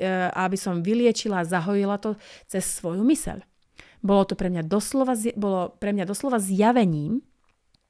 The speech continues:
uvedomiť si, že to celé začína premýšľaním o mojom tele. Ale ako rozlíšiť, či to, čo zažívame, je každodenný stres, preťaženie alebo skutočná úzkosť, teda alarm nášho tela? E,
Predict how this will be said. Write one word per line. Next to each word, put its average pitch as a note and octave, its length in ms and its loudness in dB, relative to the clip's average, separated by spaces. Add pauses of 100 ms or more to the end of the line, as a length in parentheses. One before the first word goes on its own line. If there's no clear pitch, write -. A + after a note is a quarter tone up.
(880)
uvedomiť G3+ 440 4
si, G3+ 280 -4 (880)
že F3+ 160 -6
to E3+ 120 -6
celé G#3 240 0
začína E3+ 360 -4
premýšľaním D#3 720 -8
o D#3+ 80 -10
mojom D3+ 360 -12 (360)
tele. - 240 -12 (920)
Ale F#3 100 -4
ako D4+ 380 6
rozlíšiť, F3 440 0 (120)
či - 160 -6 (100)
to, G#3+ 160 0
čo G3+ 160 -6
zažívame, F3 720 -4
je D#3 240 -8
každodenný G3 560 0
stres, - 480 -6 (400)
preťaženie F#3 720 -2
alebo E3+ 320 -8
skutočná G3 720 -2
úzkosť, - 720 -12
teda D#3+ 240 -6 (240)
alarm F#3+ 400 2
nášho D3 320 -6
tela? D3 320 -10
E, - 20 -20